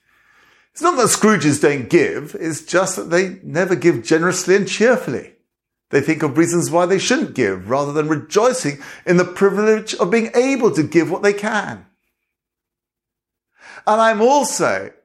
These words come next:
<laughs> very struck by the fact that this widow gave her money to the temple treasury, although there was plenty to criticize in the temple scene at that time.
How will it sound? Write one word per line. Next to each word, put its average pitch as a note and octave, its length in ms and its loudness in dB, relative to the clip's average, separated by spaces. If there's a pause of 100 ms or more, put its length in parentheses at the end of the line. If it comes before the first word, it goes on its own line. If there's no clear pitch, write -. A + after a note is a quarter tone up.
(360)
<laughs> - 320 -8 (460)
very F3+ 300 0
struck - 800 -10 (800)
by F#3 120 2
the F3+ 120 0
fact G#3+ 280 -2
that E3+ 160 -2
this A3 260 2
widow D#3+ 420 2 (260)
gave G#3 220 4
her G3 120 2
money F#3 340 0
to F3+ 160 2
the F#3 340 -2 (440)
temple F#3 420 0
treasury, D#3 640 -2 (1400)
although D#3 300 4
there D3 120 2
was D#3 240 2
plenty - 560 -4
to A2+ 120 -4
criticize B2 960 -2 (360)
in C3 120 0
the B2+ 80 2
temple B2 400 -4
scene A#2 300 0
at A2+ 100 -2
that B2+ 180 -6
time. C3 480 -8